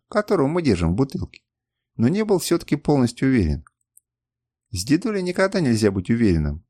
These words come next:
и это уж точно. Не исключено, что он придумал их сам. "Эохроматин", шептал он, — "пожалуй, в этом вся разгадка. Ультрафиолетовые лучи дают нам наследственную мутацию. А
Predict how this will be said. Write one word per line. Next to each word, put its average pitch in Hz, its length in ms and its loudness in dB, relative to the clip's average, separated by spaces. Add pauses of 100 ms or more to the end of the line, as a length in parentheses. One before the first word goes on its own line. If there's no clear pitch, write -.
(280)
и - 80 -8
это 165 260 0
уж 165 120 0
точно. - 480 -4 (800)
Не 98 140 0
исключено, 143 580 -2
что - 180 -4
он 170 100 0
придумал 151 460 0
их 147 100 -4
сам. 76 360 -4 (1900)
"Эохроматин", 123 920 0
шептал 90 460 -4
он, — 71 220 -4 (120)
"пожалуй, 151 500 0
в 147 80 -2
этом 147 280 0
вся 156 180 -2
разгадка. 160 680 -4 (920)
Ультрафиолетовые 165 880 2
лучи 170 280 -2
дают 156 320 0
нам 147 200 0
наследственную 147 640 0
мутацию. 147 640 -2 (1080)
А 127 200 2